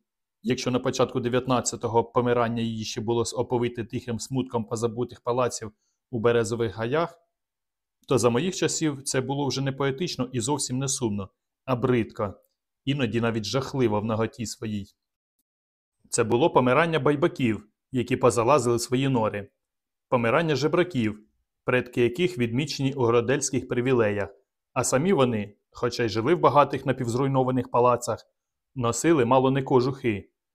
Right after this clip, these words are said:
хоч їхній гонор був безмежний. Це було здичавіння без просвідку, бридкі, часом криваві вчинки, причину яких можна було шукати тільки на дні їхніх,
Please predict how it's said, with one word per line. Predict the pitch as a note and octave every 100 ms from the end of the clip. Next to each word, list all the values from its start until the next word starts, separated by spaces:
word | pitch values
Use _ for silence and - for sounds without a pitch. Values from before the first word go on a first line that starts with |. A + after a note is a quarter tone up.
| _
хоч | - C3 B2+
їхній | B2+ C3
гонор | A2+ E3 D#3 C3
був | C3+
безмежний. | A#2 C#3 A#2+ A2 G2 G#2 G2 - _ _ _ _ _ _ _ _ _ _ _
Це | - C3+
було | A#2+ C3+
здичавіння | - B2+ - A#2+ F3+ D3
без | A#2+ C#3+
просвідку, | C#3+ C3+ A#2+ A2+ - A2+ G2+ _ _ _ _ _
бридкі, | B2 A#2+ B2 F3 D#3+ C3+
часом | C3 A#2+ A#2+
криваві | - B2 A#2+ A#2+
вчинки, | A#2+ F#3+ F3 - G#2 - _ _
причину | - B2+ - C3
яких | C3 C3 -
можна | C3 A2+
було | A#2+ A#2 A#2+
шукати | B2+ B2+ A2+ A#2
тільки | B2 G#2 A#2+
на | A#2+
дні | A2 C3 A#2+
їхніх, | B2 A2+ A#2 A2